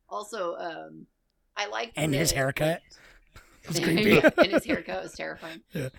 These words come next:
Speaker 1: Um, but I think the, it was goofy that, like, they went, they went with the Nosferatu thing, and the first scene, time you see him, it's like a, a jump,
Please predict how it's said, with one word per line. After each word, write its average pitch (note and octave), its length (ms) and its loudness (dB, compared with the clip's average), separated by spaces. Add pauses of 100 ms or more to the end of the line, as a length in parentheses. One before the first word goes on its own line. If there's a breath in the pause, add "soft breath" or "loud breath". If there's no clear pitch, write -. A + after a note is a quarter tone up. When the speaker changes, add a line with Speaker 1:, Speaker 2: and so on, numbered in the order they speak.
(120)
Speaker 1:
Um, F3 500 -6 (160)
but G3 300 -4 (100)
I G3 120 -8
think A#3+ 240 -8
the, F3 400 -8
it F3+ 120 -10
was F3 140 -14
goofy F3+ 540 -12
that, D#3 320 -14
like, D3+ 220 -18
they E3+ 120 -2
went, F#3 240 -6
they A3 100 -10
went C4 120 -8
with A#3+ 80 -14
the B3 80 -10
Nosferatu A3 720 -12
thing, G#3 180 -14
and F#3 120 -14
the E3 140 -12
first A3+ 380 -16
scene, G3+ 340 -16
time F#3+ 200 -12
you E3 100 -14
see F3 260 -12
him, F#3 100 -14
it's - 160 -18
like - 160 -14
a, - 160 -16
a - 20 -10
jump, E3 300 -12